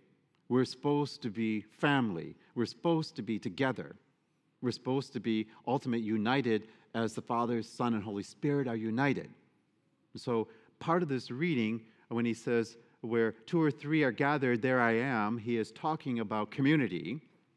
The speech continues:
And what He's saying is, "I'm going to be present." He didn't say, "Where two or three are gathered in the brick building that you made for me in my honor."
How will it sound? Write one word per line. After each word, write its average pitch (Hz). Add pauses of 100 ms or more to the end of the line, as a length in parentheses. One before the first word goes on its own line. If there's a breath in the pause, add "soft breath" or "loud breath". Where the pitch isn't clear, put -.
(340)
And 123
what 123
He's 117
saying 147
is, 117
"I'm 135
going 160
to 165
be 120
present." 165 (320 soft breath)
He 143
didn't 170
say, 131 (180 loud breath)
"Where 131
two 190
or 170
three 151
are 127
gathered 139
in 135
the 117
brick 98
building 104
that 104
you 120
made 131
for 98
me 98
in 92
my 90
honor." 131